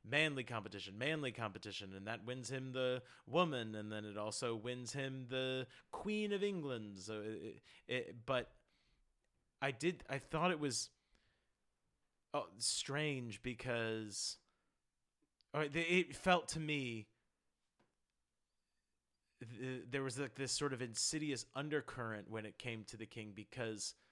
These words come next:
because there, I was surprised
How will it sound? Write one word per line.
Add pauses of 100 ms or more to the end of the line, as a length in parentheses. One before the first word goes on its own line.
(1160)
because (120)
there,
I
was
surprised